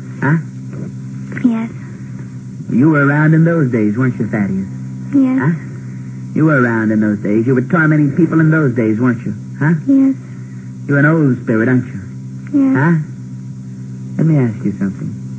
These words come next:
Speaker 1: demon. What makes it so hard to cast some out? Of you devils and easier to cast out others? Huh?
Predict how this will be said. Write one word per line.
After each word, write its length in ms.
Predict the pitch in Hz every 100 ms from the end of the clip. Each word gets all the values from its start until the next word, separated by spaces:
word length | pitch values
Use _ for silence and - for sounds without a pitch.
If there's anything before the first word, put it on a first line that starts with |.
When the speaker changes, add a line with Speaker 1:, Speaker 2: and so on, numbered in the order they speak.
| 65
Speaker 1:
demon. 300 | 65 95 98 110 65 65 65 64 64 64 64 64 64 64 64 64 64 64 64 65 64 64 - - - -
What 160 | 170
makes 240 | 165 147 131
it 160 | 120
so 140 | 127 110
hard 460 | 113 113 95 87
to 60 | -
cast 540 | - 107 101 - - 113
some 160 | 104
out? 300 | 95 82 64 - - - - - - - - 98
Of 80 |
you 100 | 101 98 95
devils 340 | 101 107 104
and 220 | 98 95
easier 340 | 123 113 104 98
to 80 | 98
cast 380 | - 104 -
out 160 | 110 92
others? 260 | 87 - - - - -
Huh? 140 | -